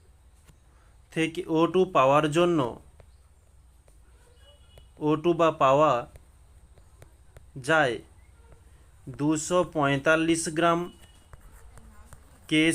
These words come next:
সি এল ও থ্রি থেকে। তাহলে আমরা অক্সিজেন এখানে কত পেয়েছিলাম? চব্বিশ গ্রাম। তো চব্বিশ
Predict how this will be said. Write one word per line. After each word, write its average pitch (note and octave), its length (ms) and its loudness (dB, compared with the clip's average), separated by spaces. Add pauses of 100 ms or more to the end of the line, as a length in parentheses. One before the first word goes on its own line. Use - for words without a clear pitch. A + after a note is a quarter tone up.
সি E3+ 140 -2 (160)
এল F3+ 100 0 (840)
ও - 20 2 (180)
থ্রি E3 200 -2 (1160)
থেকে। C#3+ 300 -2 (800)
তাহলে F3 400 4 (580)
আমরা D#3+ 200 4 (240)
অক্সিজেন F3 460 0 (100)
এখানে F3 240 0 (120)
কত F3 140 0 (140)
পেয়েছিলাম? F3+ 400 0 (140)
চব্বিশ D#3 420 0
গ্রাম। F3+ 180 0 (1160)
তো F3+ 100 4 (840)
চব্বিশ D#3+ 480 0